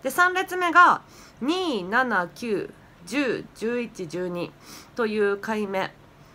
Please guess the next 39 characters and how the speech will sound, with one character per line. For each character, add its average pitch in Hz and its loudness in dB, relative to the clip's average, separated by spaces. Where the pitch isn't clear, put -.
を、 359 2
ま 165 2
あ、 - -18
現 214 0
状 190 0
で 269 4
は - 6
考 208 -4
え 170 -2
て 160 -6
お 156 -2
り 165 -6
ま 175 -4
す。 - -16
と、 208 -8
ま 277 2
た、 415 6
当 392 2
日 359 -4
の 330 2
傾 294 -2
向、 262 0
パ 294 2
ド 294 0
ッ - -6
ク 226 -10
の 185 -4
状 226 -2
態、 226 -2
馬 240 0
体 285 4
重 208 -4
の 180 -4
増 208 0
減 208 -4
や 277 4
オ 220 0
ッ 220 -2
ズ 330 -4